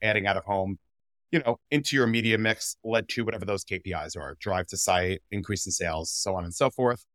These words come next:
Or if you're a little bit of a bigger brand, or not even a bigger brand, you just have really a strong number of uni-, uniques per month, like, we do an attribution dashboard where you're able to see all the individual out-of-home formats that you're running,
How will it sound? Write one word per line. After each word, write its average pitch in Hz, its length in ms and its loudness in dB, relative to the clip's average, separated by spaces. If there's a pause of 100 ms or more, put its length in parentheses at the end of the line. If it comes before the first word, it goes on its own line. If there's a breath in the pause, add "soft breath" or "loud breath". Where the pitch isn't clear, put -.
(300)
Or 214 80 8
if 196 80 6
you're 214 80 10
a - 20 10
little 190 140 12
bit 175 100 8
of 156 60 2
a 139 40 2
bigger 143 200 4
brand, 107 500 4
or 135 180 4
not 160 200 8
even 131 100 -12
a 117 40 -12
bigger 107 200 0
brand, 101 240 4
you 101 60 0
just 101 140 -2
have 92 120 0
really 107 640 0 (340)
a 117 60 0
strong 131 300 4
number 117 180 4
of 95 80 -2 (260)
uni-, 113 240 -10 (420)
uniques 120 400 2
per - 140 -6
month, 113 300 4
like, 101 220 4 (500)
we 135 60 -6
do 143 120 4
an 135 60 4
attribution 131 460 0
dashboard 90 600 2
where 98 320 2
you're 104 220 0
able 117 160 0
to 113 100 -4
see 107 480 -2
all 120 140 4
the 120 100 2
individual 104 400 -2
out-of-home 98 440 -2
formats 104 260 -6
that - 100 -18
you're 101 80 -8
running, 98 460 2